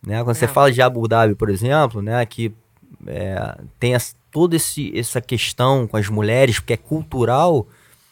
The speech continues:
Speaker 1: pô, hoje o jiu-jitsu quebra isso, né? E f-, e hoje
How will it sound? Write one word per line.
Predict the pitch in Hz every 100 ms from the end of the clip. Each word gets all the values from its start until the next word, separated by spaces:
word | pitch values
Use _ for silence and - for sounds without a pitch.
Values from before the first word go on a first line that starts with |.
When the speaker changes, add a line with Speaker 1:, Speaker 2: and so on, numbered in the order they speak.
| _ _ _ _ _ -
Speaker 1:
pô, | -
hoje | 123 170
o | 190
jiu-jitsu | 180 180 - -
quebra | 160 202 180 123 113
isso, | 113 165 - - 104 - _ _
né? | 110 120 160 147
E |
f-, | 147 -
e | - 143
hoje | 143 170 160 185 180